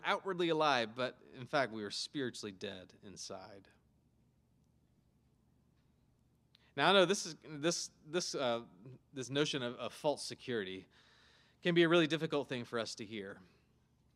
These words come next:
because I'm fully aware that many of us have probably in this room have struggled deeply with the deep, uh, with a, with an assurance of our salvation. Some of you, some of you may ask the question, "How do I know that I'm really saved? How do I know that I really belong to Christ?" And so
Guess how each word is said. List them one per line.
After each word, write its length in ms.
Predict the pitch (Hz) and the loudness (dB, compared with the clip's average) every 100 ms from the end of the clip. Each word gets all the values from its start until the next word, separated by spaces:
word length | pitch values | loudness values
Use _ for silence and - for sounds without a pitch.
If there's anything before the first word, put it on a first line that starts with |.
| _ _ _ _ | _ _ _ _
because 180 | 143 156 | -2 2
I'm 160 | 165 160 | 2 2
fully 340 | 143 214 202 | 0 6 8
aware 320 | 147 151 135 127 | 8 8 8 6
that 200 | 135 127 | 0 0
many 220 | 170 165 | 2 4
of 60 | |
us 240 | 139 123 180 | 4 0 -2
have 140 | 143 - | -6 -2
probably 360 | 147 135 135 | 0 0 -2
in 80 | 123 | -2
this 180 | 120 143 | -2 -2
room 160 | 131 | 0
have 100 | 110 | -2
struggled 560 | - - 160 131 104 98 | -4 0 2 2 -2 -6
deeply 380 | 160 170 110 101 | -6 -6 -6 -6
with 140 | 98 | -6
the 60 | 98 | -8
deep, 400 | 107 127 123 - - 117 | -6 -8 -8 -14 -18 -14
uh, 60 | |
with 160 | 117 107 | -8 -6
a, 120 | 104 - | -8 -8
with 140 | 123 | -8
an 80 | 110 | -6
assurance 440 | 104 - 147 123 113 | -6 -2 -2 -2 -6
of 120 | 95 | -8
our 120 | 92 | -8
salvation. 560 | - 90 90 90 - 90 101 _ _ _ _ _ _ _ _ _ _ _ _ _ _ _ _ - | -8 -12 -14 -16 -16 -18 -20 _ _ _ _ _ _ _ _ _ _ _ _ _ _ _ _ -18
Some 300 | 127 147 143 | -6 -2 0
of 80 | 131 | -2
you, 120 | 127 127 | -4 -8
some 180 | - 156 | -4 0
of 60 | |
you 100 | 139 | 0
may 180 | 123 127 | 0 0
ask 260 | 120 120 - | 0 -2 -4
the 60 | |
question, 340 | - 127 120 101 | -4 -4 -4 0
"How 220 | 139 160 | 4 6
do 60 | |
I 160 | 147 139 - | 6 4 2
know 280 | 160 135 123 - - - | 2 2 -2 -14 -20 -8
that 100 | 139 | -2
I'm 80 | 127 | 2
really 220 | 143 139 | 4 2
saved? 340 | 120 143 120 104 | 2 0 -2 2
How 160 | 143 | 6
do 100 | 160 | 6
I 100 | 143 | 6
know 340 | 127 139 151 139 | 4 6 6 6
that 140 | 127 | 2
I 80 | 113 | 0
really 380 | 113 151 160 139 | 0 4 4 4
belong 360 | 131 127 123 | 0 0 -2
to 100 | 117 | -4
Christ?" 400 | - 135 113 - | -4 -2 -2 -4
And 80 | 101 | -10
so 300 | - 127 110 | -4 -4 -4